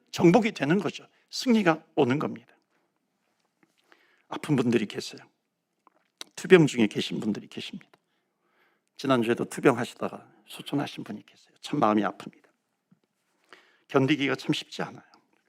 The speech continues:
여러분, 우리가 기도하면 하나님께서 살려주셔야 되는 것 아니겠어요?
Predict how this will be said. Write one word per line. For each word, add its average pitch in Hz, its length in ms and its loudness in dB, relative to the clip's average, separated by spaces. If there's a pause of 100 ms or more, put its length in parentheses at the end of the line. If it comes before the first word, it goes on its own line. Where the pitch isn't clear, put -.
(1120)
여러분, 185 200 10
우리가 208 200 8
기도하면 160 720 2 (2000)
하나님께서 269 580 6
살려주셔야 269 680 4
되는 208 200 4
것 196 140 4
아니겠어요? - 600 -2